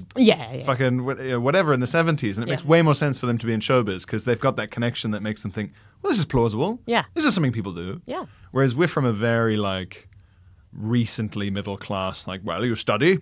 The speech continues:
Speaker 2: and then whatever you study, that's your job.
Speaker 1: Yeah,
Speaker 2: And you
Speaker 1: yeah.
Speaker 2: sit inside."
Speaker 1: <laughs> Yeah, yeah, yeah.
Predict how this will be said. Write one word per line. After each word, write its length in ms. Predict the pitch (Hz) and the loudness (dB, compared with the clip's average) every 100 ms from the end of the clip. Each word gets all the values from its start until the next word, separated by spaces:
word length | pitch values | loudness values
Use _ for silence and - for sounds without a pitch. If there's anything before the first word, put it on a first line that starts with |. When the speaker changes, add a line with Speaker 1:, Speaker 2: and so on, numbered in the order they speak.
| _ | _
Speaker 2:
and 120 | - 120 | -4 0
then 80 | |
whatever 220 | 120 156 190 | 4 4 4
you 80 | |
study, 400 | 151 117 120 170 - | 4 4 2 2 -2
that's 200 | 95 - | -6 0
your 80 | 156 | 4
job. 340 | 233 226 175 226 | 6 6 2 0
Speaker 1:
Yeah, 140 | 180 | -2
Speaker 2:
And 120 | 165 | 0
you 120 | 165 160 | 2 2
Speaker 1:
yeah. 0 | |
Speaker 2:
sit 20 | |
inside." 360 | 185 156 190 - | 2 6 6 6
Speaker 1:
<laughs> 0 | |
Yeah, 60 | 202 | 4
yeah, 120 | 185 | 2
yeah. 220 | 175 160 | 0 -2